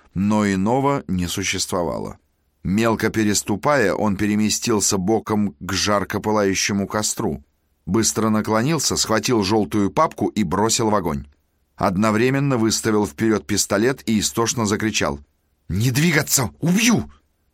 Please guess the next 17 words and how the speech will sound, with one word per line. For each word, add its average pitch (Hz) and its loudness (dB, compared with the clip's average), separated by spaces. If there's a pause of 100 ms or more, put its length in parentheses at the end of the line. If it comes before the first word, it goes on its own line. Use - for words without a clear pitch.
Тут 143 -2
вся - -2
тонкость 104 -2
была 87 0
в - -10
том, 92 -4 (140)
что - -2
целил 92 0
Алёша 123 0
не 101 2
в 107 0
вооружённого 117 0
слугу, 113 -2 (400)
а 98 -2
в - -8
безоружного 85 -2
господина. 101 -4